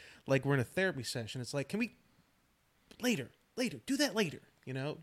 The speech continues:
Just do that, do that part later. Let's get to this. Like, there's, there was this one scene where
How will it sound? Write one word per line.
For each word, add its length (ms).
Just 180
do 100
that, 320
do 100
that 200
part 300
later. 320
Let's 200
get 180
to 40
this. 160
Like, 200
there's, 260
there 200
was 120
this 220
one 300
scene 440
where 380